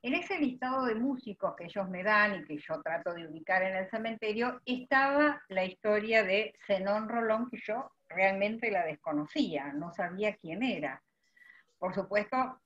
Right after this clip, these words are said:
eh, yo cuando llegan las cosas a mis manos trato de hurgar en la memoria, cuando constato que realmente Zenón Rolón estaba en la Recoleta, ahí empiezo a buscar para armar su historia. Avanzamos.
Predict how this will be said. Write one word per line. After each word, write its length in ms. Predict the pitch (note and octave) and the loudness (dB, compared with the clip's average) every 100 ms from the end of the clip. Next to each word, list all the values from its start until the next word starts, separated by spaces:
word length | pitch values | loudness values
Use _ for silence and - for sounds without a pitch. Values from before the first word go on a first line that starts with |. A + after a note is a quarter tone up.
| - | -16
eh, 140 | E3 | -14
yo 180 | - F3 | -8 -2
cuando 240 | D#3 D3+ E3+ | 0 0 0
llegan 420 | G3 G3+ G3+ F#3+ | -2 -2 -2 -4
las 120 | E3 | -6
cosas 280 | - G3 G#3 | -2 0 0
a 60 | G3+ | 0
mis 180 | F#3+ F#3 | -2 2
manos 340 | G#3 A3 G#3 | 2 4 2
trato 400 | F3 F#3 G3 G3 | 2 2 6 6
de 120 | F#3 | 6
hurgar 540 | F3 F3+ F#3 G#3 G#3+ - | 0 2 8 8 8 4
en 200 | F#3 F3 | -4 -2
la 100 | F3 | 0
memoria, 600 | F#3+ A3 A#3+ A#3+ B3 A3 | 2 6 6 6 4 4
cuando 340 | E3+ D#3+ D#3 | 2 2 -2
constato 580 | E3 E3 - G#3 G#3+ G#3 | -2 0 8 8 8 0
que 160 | F#3 D#3+ | 0 0
realmente 680 | F#3 G3 G3 G#3 G3+ G3 - | 4 4 4 4 4 0 0
Zenón 340 | F#3+ F#3 F#3+ | -2 0 2
Rolón 380 | G3 F#3+ G3 F#3+ | 4 6 6 4
estaba 380 | F3 - F#3+ G3 | 0 0 2 2
en 100 | G3+ | 4
la 80 | G3+ | 4
Recoleta, 720 | G#3 G#3 A3+ A3 G#3+ A#3 A#3 | 4 2 2 4 4 6 6
ahí 320 | F3+ E3+ F#3 G#3+ | 4 2 2 0
empiezo 480 | G#3 F#3 G3+ G3 | 0 0 -2 2
a 60 | A3 | 2
buscar 440 | F#3+ - G3+ G#3+ B3+ | 2 4 6 6 4
para 180 | A#3 | 2
armar 360 | D#3 D#3+ E3 D#3+ | 2 0 -2 -4
su 80 | F3+ | -10
historia. 680 | - - C4+ D#3 D3 C#3 - _ _ _ _ - | -2 6 8 8 2 -2 -10 _ _ _ _ -4
Avanzamos. 920 | D3+ C#3+ D3+ - G3+ A3 A#3+ C4 - | 0 2 0 6 6 8 6 4 2